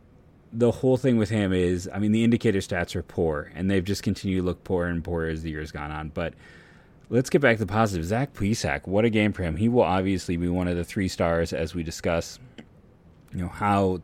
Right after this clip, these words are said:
these two games went. But if you missed it, like, the final box score on him, six innings, three hits, three walks, seven strikeouts. His strikeout rate has also been going up. It's something worth noting. I was looking at just, like, sh-,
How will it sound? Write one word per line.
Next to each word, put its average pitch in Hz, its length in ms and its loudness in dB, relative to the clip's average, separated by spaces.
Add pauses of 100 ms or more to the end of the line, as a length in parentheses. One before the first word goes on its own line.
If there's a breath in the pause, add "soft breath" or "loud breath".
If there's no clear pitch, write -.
these 95 240 -2
two 98 160 -4
games 82 340 -4
went. 113 300 0 (540 loud breath)
But 101 220 4
if 98 200 0
you 110 80 6
missed 160 320 4
it, 92 260 4
like, 98 160 -4
the - 80 -6
final 127 320 2
box 98 360 -2
score 90 180 -2
on 85 80 -2
him, 92 180 -2
six - 300 -2
innings, 117 320 4
three 123 260 0
hits, 98 320 0
three 117 220 4
walks, 92 360 4
seven 120 360 4
strikeouts. 104 640 -2
His 120 160 -4
strikeout 131 320 2
rate 95 140 6
has 90 120 0
also 92 260 2
been 80 120 -2
going 78 240 -4
up. 76 160 -8
It's 82 140 -8
something 113 240 0
worth 104 180 -2
noting. 90 300 0 (500 loud breath)
I 95 260 4
was 95 400 4
looking 110 400 2
at 90 160 0
just, 104 220 -4
like, 90 280 -6
sh-, - 160 -10